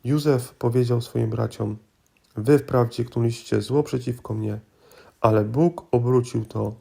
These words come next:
w dobro”. Tak samo w naszym życiu. Nawet jeśli teraz nie rozumiemy, dlaczego coś się dzieje, możemy zaufać Panu Bogu. Bóg ma dla nas nad tym wszystkim kontrolę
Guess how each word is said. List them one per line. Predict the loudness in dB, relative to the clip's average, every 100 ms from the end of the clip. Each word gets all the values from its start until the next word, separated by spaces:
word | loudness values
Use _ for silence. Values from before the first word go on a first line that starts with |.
| _ _ -10
w | -2
dobro”. | -2 -2 -10 -14 _ _ _ _ -20 -20 -4
Tak | -2
samo | 4 6 6
w |
naszym | 4 0 -2
życiu. | -2 -4 -6 -6 -10 _ _ -2
Nawet | 2 2
jeśli | 0 -4 -2
teraz | 2 2 2
nie | 0
rozumiemy, | 0 0 0 0 0
dlaczego | 0 -2 0 -2
coś | -2 -6
się | -4 -2
dzieje, | 0 -2 -2 -6 _ _ _ _ -2
możemy | 2 4 4 0
zaufać | 2 2 2 -2
Panu | -4 -2 0
Bogu. | 0 -2 -4 -10 _ _ _ -10
Bóg | -4 -2 -2 0
ma | 0
dla | 2
nas | 2 0 -4 _ -2
nad | -2 0
tym | -4
wszystkim | -6 -4 -2
kontrolę | -2 -4 -2 0 0